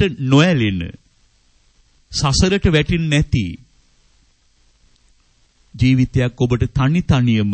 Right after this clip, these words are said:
නිර්මාණය කරගන්න පුළුවන් නම් ඔබට ආරක්ෂාවක් තියෙනවා. ඔබ අහලා තියෙන ප්‍රකට බුද්ධ වචනයක් තමයි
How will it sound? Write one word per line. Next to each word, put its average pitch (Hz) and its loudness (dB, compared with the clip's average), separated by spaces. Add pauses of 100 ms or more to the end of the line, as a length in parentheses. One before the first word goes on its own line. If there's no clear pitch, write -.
(160)
නිර්මාණය 117 0
කරගන්න 101 -2
පුළුවන් 95 0
නම් 98 -6 (1160)
ඔබට 117 2
ආරක්ෂාවක් 107 0
තියෙනවා. 85 -6 (1900)
ඔබ 135 0
අහලා 131 0
තියෙන 139 -4
ප්‍රකට - -2
බුද්ධ 120 0
වචනයක් 117 0
තමයි 110 0